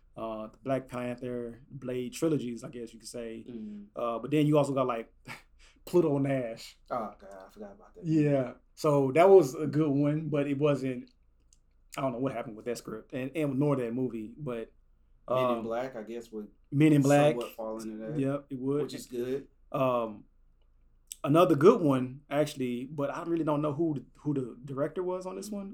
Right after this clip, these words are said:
Speaker 1: was, was, um, Sorry for, Sorry, uh, Sorry for Not Bothering You, or something. I can't remember what's the name of that movie. Um, the movie with Lakeith.
Speaker 2: Oh,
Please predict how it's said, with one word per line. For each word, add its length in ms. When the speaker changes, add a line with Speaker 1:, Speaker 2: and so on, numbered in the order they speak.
Speaker 1:
was, 340
was, 260
um, 460
Sorry 640
for, 560
Sorry, 400
uh, 180
Sorry 260
for 60
Not 180
Bothering 380
You, 140
or 60
something. 220
I 40
can't 120
remember 160
what's 120
the 80
name 120
of 60
that 120
movie. 260
Um, 500
the 60
movie 220
with 160
Lakeith. 500
Speaker 2:
Oh, 320